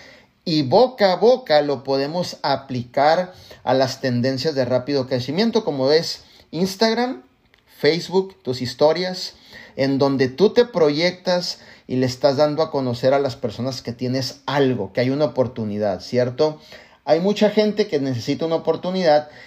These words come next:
y si nosotros nos proyectamos todos los días consumiendo nuestros productos, entonces vamos a empezar a traer gente.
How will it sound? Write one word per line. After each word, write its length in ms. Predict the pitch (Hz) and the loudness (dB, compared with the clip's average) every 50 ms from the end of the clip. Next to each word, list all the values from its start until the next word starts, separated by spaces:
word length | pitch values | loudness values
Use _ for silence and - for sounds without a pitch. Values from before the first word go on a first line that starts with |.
| - _ | -16 _
y 140 | - 127 123 | -8 -6 -4
si 120 | - 131 | -4 -2
nosotros 300 | 131 131 131 131 165 170 | -2 0 0 -2 -2 -2
nos 160 | 135 160 127 | -4 -4 -4
proyectamos 840 | - - 135 135 127 123 120 120 - 135 139 151 156 147 - - - | -4 -2 -2 0 0 0 -2 -2 0 0 0 0 -2 -4 -6 -2 2
todos 240 | - 156 165 185 180 | 4 4 4 4 2
los 200 | 175 151 123 107 | 0 -2 -2 -2
días 420 | 143 170 160 147 131 131 127 - | -2 0 2 2 2 2 0 -2
consumiendo 1120 | - - 160 180 190 196 185 - - 175 160 156 156 165 170 175 175 170 165 147 135 123 | -2 0 2 2 2 2 0 -2 -4 -4 -4 -4 -2 0 0 0 0 0 0 -2 -2 0
nuestros 600 | 127 131 139 151 170 175 175 - - 139 135 127 - | 0 0 2 4 2 2 2 0 -2 -2 -2 -2 -4
productos, 880 | - 120 120 123 135 151 165 160 - _ - 120 123 120 120 - - - - - - - - - - _ | -4 -2 -2 0 0 -2 -4 -6 -8 _ -2 -2 0 -2 -2 -6 -10 -14 -18 -20 -20 -20 -20 -20 -20 _
entonces 680 | - - 120 117 117 - 139 131 135 127 - 143 127 117 | -6 -2 -2 -2 0 0 0 -2 -2 -2 -2 -4 -4 0
vamos 320 | 131 131 131 135 135 127 | 0 0 0 0 -2 -4
a 40 | 131 | -4
empezar 360 | 120 117 117 113 - 120 120 | -6 -6 -6 -4 -2 0 0
a 120 | 123 120 - | 0 0 0
traer 440 | 120 113 110 110 110 113 113 117 117 | 0 0 0 2 0 0 -2 -4 -8
gente. 720 | - - - - 135 131 127 123 117 117 107 92 - - | -12 -14 -10 -6 -4 -4 -2 -4 -4 -6 -8 -10 -10 -14